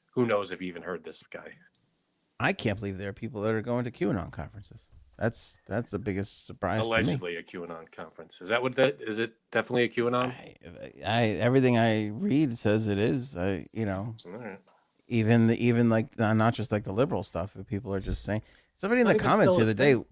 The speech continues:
Speaker 2: said to me, she's like, uh, she said, "The nice lady," uh, comments a lot. She's like, "I'm Q." I'm kinda like, "Really?" I, I don't, I just, I figured once that documentary came out, that was like,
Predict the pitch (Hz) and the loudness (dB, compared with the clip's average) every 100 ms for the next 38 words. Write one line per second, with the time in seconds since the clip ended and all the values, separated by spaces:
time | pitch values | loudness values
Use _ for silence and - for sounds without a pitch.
0 | - _ _ - - - 120 117 113 131 | -20 _ _ -20 -6 -2 -2 0 0 0
1 | - 95 101 101 110 - 104 - 104 107 | -2 -4 -2 0 0 -2 -6 -6 -4 -2
2 | 110 85 104 113 202 - 82 92 95 95 | -2 -2 0 2 2 0 -8 -6 -4 -4
3 | 160 156 _ _ - - 104 - - 139 | -6 -8 _ _ -18 -10 -10 -8 -2 0
4 | 151 - 85 95 - - 95 113 165 - | 0 -2 -6 -10 -12 -8 -4 -2 -4 -4
5 | 101 151 _ _ _ _ _ _ 113 - | -6 -6 _ _ _ _ _ _ -6 -2
6 | 107 113 104 - 95 147 349 320 _ - | -2 0 -2 -4 -2 -2 -2 -6 _ -16
7 | - - 269 240 - - - _ _ - | -4 -2 -2 -2 -2 -4 -20 _ _ 2
8 | 202 254 226 - - 240 240 - - 208 | 4 4 0 0 2 4 2 -2 0 0
9 | 233 247 220 180 214 214 202 160 160 160 | 2 2 2 2 2 2 0 2 0 -2
10 | 156 160 165 165 - 151 139 156 165 143 | 0 0 2 0 2 4 6 4 4 2
11 | 107 127 123 123 120 | 4 0 2 2 0